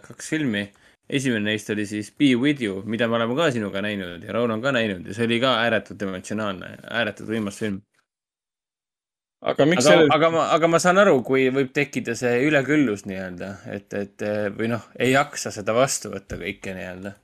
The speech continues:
Speaker 2: Aga miks
Speaker 1: Võib-olla
Speaker 2: sellel
Speaker 1: m-
Speaker 2: filmil, äh, I M D B-s ainult kolmsada nelikümmend hindamist on ja kriitikute arvustuses oli ka mingisugune seitse ainult, et sellest ma aru ei saa.
Speaker 1: Seitse on I M D B-s ikka väga kõrge hinnang.
Speaker 2: Ei, ma räägin, et user review's on kolm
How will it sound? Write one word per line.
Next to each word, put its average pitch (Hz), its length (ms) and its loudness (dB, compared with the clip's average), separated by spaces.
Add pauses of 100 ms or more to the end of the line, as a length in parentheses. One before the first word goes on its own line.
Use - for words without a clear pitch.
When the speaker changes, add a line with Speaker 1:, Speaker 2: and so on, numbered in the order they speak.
(880)
Speaker 2:
Aga 175 160 0
miks 214 140 2
Speaker 1:
Võib-olla 170 180 6
Speaker 2:
sellel - 0 -
Speaker 1:
m- 202 80 6
Speaker 2:
filmil, 156 460 6
äh, 151 320 6
I - 80 6
M 127 100 2
D 135 80 0
B-s 160 240 4
ainult 139 240 0
kolmsada 151 400 -2
nelikümmend 104 640 -2
hindamist 95 720 -6
on 95 320 -4
ja 90 560 -2 (480)
kriitikute 117 560 -2
arvustuses 98 480 -4
oli 92 160 -6
ka 113 80 2
mingisugune 92 560 -6
seitse 110 480 -2
ainult, 80 400 -6
et - 80 -14
sellest 113 240 0
ma 87 80 2
aru 85 160 2
ei 80 80 -6
saa. 82 160 -2 (320)
Speaker 1:
Seitse 156 460 0
on 127 100 0
I 127 80 2
M 107 80 -2
D 107 80 -4
B-s 113 320 -2
ikka 127 160 0
väga 139 240 4
kõrge 98 240 -2
hinnang. 95 320 -8 (640)
Speaker 2:
Ei, 135 80 6
ma 143 80 8
räägin, 147 380 6
et 120 180 -2
user 160 240 4
review's 127 460 4
on 101 80 0 (100)
kolm 143 380 4